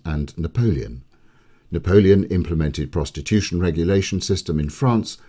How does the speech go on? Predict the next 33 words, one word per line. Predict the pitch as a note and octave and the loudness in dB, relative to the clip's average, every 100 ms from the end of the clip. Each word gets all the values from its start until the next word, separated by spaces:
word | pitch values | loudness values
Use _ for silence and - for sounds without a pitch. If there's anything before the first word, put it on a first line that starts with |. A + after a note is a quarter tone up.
| _ - - | _ -20 -4
and | B2+ | 2
also | C3 A2 - D#2+ D#2+ | 2 2 -2 0 0
in | F#2 F2 | 0 2
the | E2+ | 2
occupied | D#2+ - E2 D2 C2+ | 0 -2 -4 -4 -6
countries. | - A2+ A2+ - - - _ _ - _ _ _ _ _ - | -2 -2 -2 -6 -10 -12 _ _ -20 _ _ _ _ _ -6
So | - B2+ | 2 4
here | C3 C3+ | 8 8
in | A#2 | 6
the | G#2 | 4
Netherlands, | F#2+ D#2 D#2 E2+ E2 | 4 2 2 2 0
prostitutes | - G2 - E2 F#2 - | -2 -2 -2 -6 -6 -4
had | F2 D2 | -4 -6
to | - | -4
be | D#2 | -2
registered | D2+ D#2 D#2+ - D2+ D2+ | 0 0 -2 -4 -6 -4
by | D2 C#2 | -4 -4
the | D2 | -4
police | A#2 A#2 E2+ - - - - - - | 0 0 0 -4 -14 -20 -20 -20 -6
and | E2 | -4
had | C#2 E2+ D2 | -2 -4 -2
weekly | E2+ D2+ C#2+ C#2 | -2 -2 -4 -2
health | G2+ F#2+ - | 0 0 -2
checks. | - B1+ - - - - _ _ _ - _ _ | -8 -8 -12 -20 -20 -20 _ _ _ -20 _ _
However, | G2+ F2 E2 E2 | 0 2 4 2
once | G2 G2 - | 2 2 -2
Napoleon | D#2 A2 A2+ F#2 D2+ | -2 2 4 4 2
was | D2 - | -2 0
gone, | A2+ A2+ G#2 G#2+ - - - - - | 2 4 4 2 -4 -12 -14 -18 -16
so | - - D2+ D#2+ - | -6 0 0 0 0
were | F#2+ | 0
these | D#2+ D2 C2+ | 2 0 0
regulations. | D2 C#2 D2 F#2+ F2 - A1+ - | -4 -2 0 2 0 -4 -10 -12